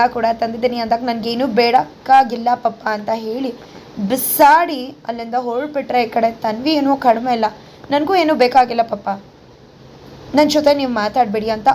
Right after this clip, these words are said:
ಅವಳು ಕೂಡ ಹೋಗ್ಬಿಡ್ತಾಳೆ. ಈ ಕಡೆ ಅಪ್ಪ, "ನೋಡ್ದ್ಯಾ ಮಕ್ಳು ಮನ್ಸು ಎಷ್ಟು ಸೂಕ್ಷ್ಮವಾಗಿರತ್ತೆ ಅಂತ, ಹಾಗಾಗಿ ಅವ್ರ ಮನ್ಸಿಗೆ ಘಾಸಿ ಮಾಡ್ಬಾರ್ದು, ಒಮ್ಮೆ ಮಾಡಿದ್ರೆ ಅದನ್ನ ಬದಲಾಯಿಸೋದು ತುಂಬಾನೇ ಕಷ್ಟ" ಅಂತಾರೆ.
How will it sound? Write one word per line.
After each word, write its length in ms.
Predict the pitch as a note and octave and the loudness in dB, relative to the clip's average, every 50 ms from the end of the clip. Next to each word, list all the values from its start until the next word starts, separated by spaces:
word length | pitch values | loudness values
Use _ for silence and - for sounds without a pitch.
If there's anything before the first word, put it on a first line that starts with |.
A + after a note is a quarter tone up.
| - | 2
ಅವಳು 280 | - D4 D#4+ F4 G4 - | 2 2 4 4 2 2
ಕೂಡ 180 | - D4 C4 B3 A#3 | 2 2 4 4 4
ಹೋಗ್ಬಿಡ್ತಾಳೆ. 720 | A3 A3+ G#3 G#3 A3+ A#3 G3+ G#3 - G#3+ G3+ G3+ G3+ - - - - - - - - | 2 0 -6 -6 -6 -6 -4 -2 -2 -2 -2 -2 -4 -6 -10 -18 -20 -20 -20 -18 -14
ಈ 40 | - | -6
ಕಡೆ 200 | - F4+ F4+ F4 | -2 0 2 4
ಅಪ್ಪ, 260 | E4+ C#4+ A3+ - - C4+ B3+ | 4 2 2 2 2 0 2
"ನೋಡ್ದ್ಯಾ 480 | B3 B3 A#3+ C4+ E4+ B3 B3+ A#3 G#3 A3+ - - - - - A3 | 2 0 -4 -4 -4 -2 0 -2 -2 -2 -6 -14 -20 -18 -10 -8
ಮಕ್ಳು 280 | A#3 A3+ - - C4+ C#4+ | -8 -6 -4 -4 -4 -4
ಮನ್ಸು 340 | C#4 C4+ C4 B3+ - C4+ | -2 -4 -6 -6 -6 -6
ಎಷ್ಟು 380 | C#4 B3+ B3 B3 - - D4+ D4+ | -6 -4 -4 -6 -6 -4 -4 -4
ಸೂಕ್ಷ್ಮವಾಗಿರತ್ತೆ 920 | D4 C4 C4 B3+ - - - C#4+ C#4+ C#4 C4+ B3+ C4 A#3+ A#3+ B3 B3 - | -4 -4 -4 -4 -6 -6 -2 2 4 4 4 4 2 0 0 0 0 0
ಅಂತ, 240 | B3+ A#3+ A3+ - B3 B3 B3 - - - - - - - | -2 -2 0 0 0 0 0 -2 -6 -16 -16 -16 -14 -8
ಹಾಗಾಗಿ 380 | - B3+ A#3+ B3 B3 A3+ G#3 A#3 | -6 -4 0 2 0 2 2 2
ಅವ್ರ 140 | A#3 A3+ A3+ | 0 0 0
ಮನ್ಸಿಗೆ 480 | A3+ A3 G#3 A3 - - - C4+ B3+ | -2 -4 -4 -6 -6 -4 -2 0 0
ಘಾಸಿ 420 | B3 B3 G#3+ A#3 A3+ A3+ - D4+ C#4+ | 0 2 2 0 0 0 0 -2 -2
ಮಾಡ್ಬಾರ್ದು, 560 | B3+ A3 G#3 G#3+ G#3 G3 A3 G#3+ G#3 - G#3 - - - - - - - - | 0 0 -2 -2 0 2 2 2 2 0 -4 -8 -10 -14 -18 -18 -16 -2 2
ಒಮ್ಮೆ 300 | - C4+ C#4 D4+ F4+ G4 | 2 4 4 4 4 4
ಮಾಡಿದ್ರೆ 640 | F4 C#4+ B3+ A#3+ C4 C#4+ D4+ D4+ B3 A#3+ A3+ A3 - - - A#3 | 4 4 2 2 4 4 2 2 2 0 0 -2 -4 -10 -10 -8
ಅದನ್ನ 220 | A#3+ C4 B3+ B3 A3+ | -6 -4 -4 -4 -2
ಬದಲಾಯಿಸೋದು 680 | G3+ G#3 G3+ G3 G#3 A#3+ C4+ C4+ C4+ C4 A#3 G3+ A#3+ A#3 | -2 0 -2 -2 -2 -4 -4 -4 -6 -6 -6 -4 -4 -4
ತುಂಬಾನೇ 420 | - B3+ G#3+ A3 A#3 A3+ A3 A3 | -6 -6 -6 -4 -4 -4 -4 -4
ಕಷ್ಟ" 340 | G#3+ - A3 G#3 - - C4+ | -6 -6 -6 -6 -4 0 2
ಅಂತಾರೆ. 560 | B3+ A3+ G#3 G3+ G3+ A#3 A3 G#3 G#3 G#3 - | 2 2 2 2 0 2 2 2 2 0 -4